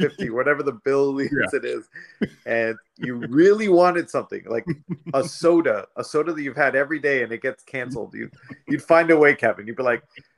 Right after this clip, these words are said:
Speaker 1: "I mean, I, I guess I could just manufacture it for myself."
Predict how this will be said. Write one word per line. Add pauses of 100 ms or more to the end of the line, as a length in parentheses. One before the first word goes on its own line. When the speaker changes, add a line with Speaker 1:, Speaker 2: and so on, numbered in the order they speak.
(540)
Speaker 1:
"I
mean,
I, (100)
I
guess
I
could
just
manufacture
it
for
myself."